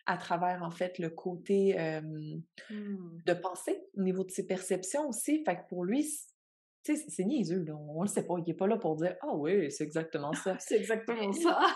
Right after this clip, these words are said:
Speaker 1: <laughs> Mais il y a quand même le côté de, ben, c'est comme juste naturel, en fait, quand on le porte dans cette sphère-là, c-,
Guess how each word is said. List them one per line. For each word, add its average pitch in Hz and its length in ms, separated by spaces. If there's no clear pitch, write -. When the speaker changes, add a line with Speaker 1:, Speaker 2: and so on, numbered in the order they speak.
Speaker 1:
<laughs> 311 460
Mais 214 100
il 220 40
y 220 40
a 220 80
quand 214 220
même 349 180
le 190 140
côté 214 520
de, 170 480
ben, 165 360
c'est 233 140
comme 226 180
juste 277 240
naturel, 185 640
en 160 120
fait, 175 360
quand 170 220
on 160 60
le 156 180
porte 214 240
dans 175 100
cette 170 160
sphère-là, 185 460
c-, - 380